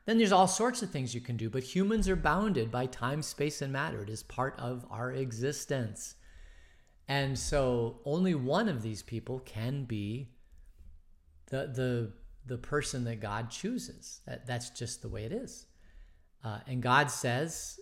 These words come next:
uh, "I'm giving this line, this blessing to Jacob, and I'm not giving it to Esau."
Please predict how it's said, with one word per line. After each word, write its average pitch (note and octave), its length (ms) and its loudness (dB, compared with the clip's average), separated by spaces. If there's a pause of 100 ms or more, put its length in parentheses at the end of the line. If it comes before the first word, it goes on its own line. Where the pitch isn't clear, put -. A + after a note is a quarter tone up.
(180)
uh, G#2+ 260 -8 (180)
"I'm A#2+ 240 -4
giving C#3 500 0
this B2+ 440 -2 (160)
line, A#2+ 480 0
this G#2+ 160 -4
blessing A#2 560 -4
to A#2 140 -8
Jacob, A#2 580 -4 (640)
and A2 140 -2
I'm G#2 180 -4
not B2 360 0
giving G#2 240 -6
it G2+ 100 -10
to - 100 0
Esau." - 380 0